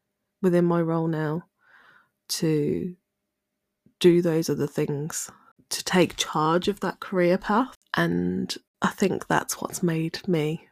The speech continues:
not itchy. <laughs> I'm very grateful to my current institution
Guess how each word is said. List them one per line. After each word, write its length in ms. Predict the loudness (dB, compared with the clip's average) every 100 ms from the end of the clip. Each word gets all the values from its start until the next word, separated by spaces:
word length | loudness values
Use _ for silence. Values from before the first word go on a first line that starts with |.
| -6
not 260 | -4 -4 -6 _ -2
itchy. 440 | -2 0 -4 -6 _ -2 -2 -2 -12 -16 -20
<laughs> 600 | -20 _ _ _ _ _
I'm 160 | -4 2
very 200 | 4 4
grateful 360 | 4 0 -4 -8
to 120 | -6
my 80 | -6
current 260 | -4 -6
institution 760 | -6 -8 -6 -4 -4 -4 -6